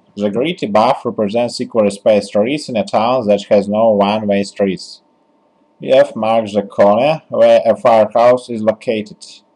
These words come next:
Point W,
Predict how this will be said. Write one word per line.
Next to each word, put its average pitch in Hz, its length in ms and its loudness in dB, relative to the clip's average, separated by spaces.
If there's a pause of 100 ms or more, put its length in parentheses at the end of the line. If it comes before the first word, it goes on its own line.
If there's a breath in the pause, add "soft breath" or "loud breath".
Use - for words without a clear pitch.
(840)
Point 123 440 2 (140)
W, 120 1000 0